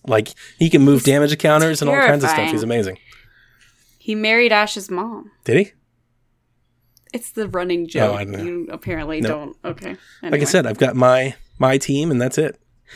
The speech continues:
Speaker 1: Which makes me upset. I'm gonna say this again.
Speaker 2: Rebecca will enjoy
Speaker 1: Makes
Speaker 2: that.
Speaker 1: me upset. Why is,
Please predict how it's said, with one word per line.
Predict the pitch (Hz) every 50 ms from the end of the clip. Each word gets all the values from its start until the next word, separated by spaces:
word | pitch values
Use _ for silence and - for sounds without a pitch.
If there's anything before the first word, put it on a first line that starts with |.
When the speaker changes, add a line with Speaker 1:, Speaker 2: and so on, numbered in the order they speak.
| - - - - - - - - - - - -
Speaker 1:
Which | - 131 147
makes | 151 165 165 - -
me | 185 196
upset. | 202 - - 185 170 156 - -
I'm | 143
gonna | 139 143
say | 139 - 147
this | 143 147 - -
again. | 151 190 196 170 139 135 135 - - - - _ _ _ _ _ _ - - - - - - _ _ _ _ _ _ _
Speaker 2:
Rebecca | 208 202 214 190 190 - 226 233 233 - 277 262
will | 226 226 208 208
enjoy | 202 202 196 190 180 185 185
Speaker 1:
Makes | 135 131 127 -
Speaker 2:
that. | -
Speaker 1:
me | 160
upset. | 165 - - 208 175 139 - _ _ _ _ _ _ _
Why | 135 127 127 131 139 156
is, | 170 170 156 - -